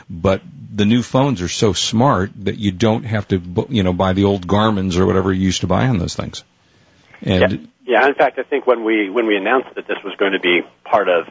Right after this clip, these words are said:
Speaker 2: the Droid, um, last week with the national news release, I believe, uh, the TomTom stocks, you know, dropped ninety percent
Speaker 1: Oh,
Speaker 2: or some amount. Yeah.
Speaker 1: <laughs> All right, tell us about two other things on here, Marcia. You're gonna like this.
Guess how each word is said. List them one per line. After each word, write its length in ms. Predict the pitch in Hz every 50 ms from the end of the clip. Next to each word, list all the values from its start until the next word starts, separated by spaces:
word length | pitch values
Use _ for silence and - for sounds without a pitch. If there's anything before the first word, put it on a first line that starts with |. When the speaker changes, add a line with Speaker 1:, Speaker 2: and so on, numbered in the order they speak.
| - _
Speaker 2:
the 80 | _
Droid, 480 | - - 90 110 131 117 85 80 78 80 - - - - - _ _ _ _ _ _
um, 400 | - 98 90 90 87 85 85 80 78 _ _ _ _ _ _ -
last 300 | 95 95 90 82 82 - - -
week 200 | 123 117 90 - _ _ _ _
with 80 | - -
the 80 | 85 87 87 -
national 300 | 87 90 85 - 95 85
news 180 | 85 98 117 -
release, 300 | 104 87 78 78 78 71 - - - - -
I 80 | 87 85
believe, 300 | - - 85 82 80 - _ -
uh, 220 | 80 80 80 78 - - _ _ _ _ _ _
the 240 | - 165 - 80 151 - _ _ -
TomTom 560 | 92 87 87 - - - - 82 82 82 - _ - - -
stocks, 360 | - 87 82 80 - - - - _ _ _ _ _ _ _ _ _ _
you 80 | - 90
know, 160 | 82 - - _ _ _ -
dropped 280 | - 85 85 87 -
ninety 340 | 87 78 80 127 139 - 139
percent 380 | 117 - 98 - - - 156 151
Speaker 1:
Oh, 20 |
Speaker 2:
or 40 | 135
some 200 | - - 143 143
amount. 300 | 160 156 151 82 80 - - _ _ _ -
Yeah. 260 | 101 82 - - - - - -
Speaker 1:
<laughs> 160 | 127 123 -
All 240 | - 120 - - 113 - - 185 190 190 185 202 -
right, 120 | 127 123
tell 160 | - 180 190
us 100 | 277 262
about 220 | 277 190 160 135 -
two 240 | - 165 160 160 151
other 180 | 139 131 131
things 260 | 123 135 127 117 104
on 100 | 107 101
here, 140 | 107 110 107
Marcia. 280 | 104 104 104 104 - 117
You're 120 | 113 110
gonna 160 | 104 104 98
like 200 | 95 95 92 90
this. 200 | - 95 95 -